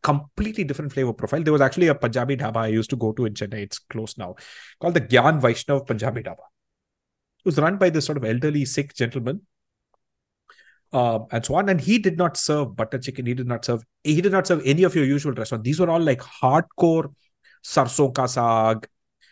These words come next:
like the way, you know, pindi chole, right? Which, uh, people forget that Rawalpindi is a Punjabi city, right? You know, uh, as is Lahore, <laughs> as is Multan and all of those places before partition. And many of these people used to be actually from that side as well. Um, and it tasted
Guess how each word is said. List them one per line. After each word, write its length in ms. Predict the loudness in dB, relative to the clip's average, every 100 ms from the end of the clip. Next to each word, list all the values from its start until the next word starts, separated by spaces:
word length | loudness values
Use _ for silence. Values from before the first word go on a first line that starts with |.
| _ _
like 200 | -2 0
the 100 | 4
way, 520 | 4 4 4 2 0 -6
you 80 | -10
know, 220 | -10 -14 -20 -20 4
pindi 360 | 6 6 4
chole, 640 | 4 2 4 4 4 2 0
right? 140 | -8 -10
Which, 140 | -6
uh, 180 | -4 -2 0
people 260 | 2 4 4
forget 320 | 4 4 0
that 160 | -4
Rawalpindi 600 | -4 0 0 2 0 0
is 80 | -2
a 40 | -2
Punjabi 400 | -2 -2 -2 -4
city, 320 | -6 -6 -14 -12
right? 120 | -12
You 60 | -12
know, 140 | -14 -12
uh, 60 | -10
as 220 | -8 -6
is 140 | -2
Lahore, 360 | -2 2 4 4
<laughs> 0 |
as 200 | 2 2
is 200 | 0 -2 -8 -16 -2
Multan 500 | 2 4 4 4 2
and 100 | 0
all 120 | -4
of 80 | -6
those 140 | -6
places 400 | -4 -4 -4 -10 -16 _ _ _ -2
before 260 | 2 2
partition. 420 | -2 -6 -12 -10
And 100 | -2
many 140 | 2 4
of 80 | 4
these 120 | 0
people 300 | -2 -2 -4
used 340 | -2 -4 -4 -6
to 60 |
be 220 | -10 -10
actually 300 | -12 -12 -14
from 220 | -14 -14 -14
that 160 | -16 -14
side 180 | -14
as 120 | -14 -14
well. 140 | -16 -18 -20 -20 -20 -4
Um, 260 | 0 0 -2 -4
and 120 | 0
it 140 | 0
tasted 300 | 0 -2 -4